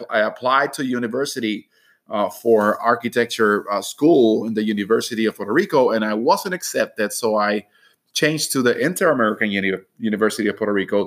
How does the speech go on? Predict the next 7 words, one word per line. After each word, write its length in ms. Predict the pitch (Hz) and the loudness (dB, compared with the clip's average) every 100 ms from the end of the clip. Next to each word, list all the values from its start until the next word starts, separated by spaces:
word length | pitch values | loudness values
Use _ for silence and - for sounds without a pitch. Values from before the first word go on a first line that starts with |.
| - | 0
to 420 | 120 107 104 101 _ _ _ _ _ _ _ _ - | 0 2 0 -4 _ _ _ _ _ _ _ _ 0
go 220 | 151 156 | 4 4
there, 580 | 151 139 135 135 135 123 | 4 2 2 2 0 2
uh, 220 | 113 107 | 2 2
sort 260 | - 139 131 | -2 -2 0
of, 80 | |
like, 260 | 120 117 | 2 2